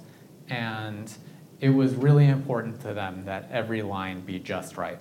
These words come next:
that they were never going to settle for a script that was half-baked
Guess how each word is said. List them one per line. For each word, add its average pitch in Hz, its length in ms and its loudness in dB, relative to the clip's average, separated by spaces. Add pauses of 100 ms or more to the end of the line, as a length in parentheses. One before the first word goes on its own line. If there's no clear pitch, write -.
(380)
that 95 260 -8
they 120 80 -6
were 117 100 -4
never 139 360 0
going 113 300 -6
to 107 120 -14
settle 92 540 -4 (140)
for 95 500 -4 (460)
a 143 120 -4
script - 380 -2
that 107 240 -4
was 101 420 -4
half-baked 127 800 -4